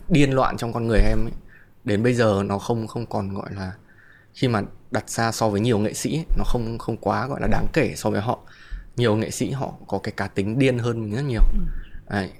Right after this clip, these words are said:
Speaker 1: còn em thì, à, từ khi bắt đầu đến bây giờ thì cái, một cái tính cách của em đấy là cái sự tính toán chi ly. Thì em nghĩ đấy là cái,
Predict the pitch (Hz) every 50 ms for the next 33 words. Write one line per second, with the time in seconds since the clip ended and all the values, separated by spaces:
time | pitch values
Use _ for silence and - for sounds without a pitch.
0 | - - 117 107 98 - 113 110 110 110 101 - 110 104 98 95 98 98 95 95
1 | 92 90 - - - - - - 104 92 - - 117 110 113 107 104 98 - 110
2 | 113 123 139 147 123 104 101 101 104 110 110 110 104 98 92 - 107 98 98 98
3 | 95 - - - - - - - - - - - - - 104 98 98 104 110 117
4 | 120 123 123 117 - - - 110 98 - - - 101 95 101 - 131 151 - -
5 | - 78 98 110 107 104 98 98 110 110 - 92 - - - - - - 98 101
6 | - 104 101 101 101 - - 120 113 117 120 117 113 - - - - - - -
7 | - - - - 104 98 98 95 95 98 107 110 110 120 - 143 135 123 107 101
8 | 101 110 120 113 - 90 92 95 101 104 113 135 151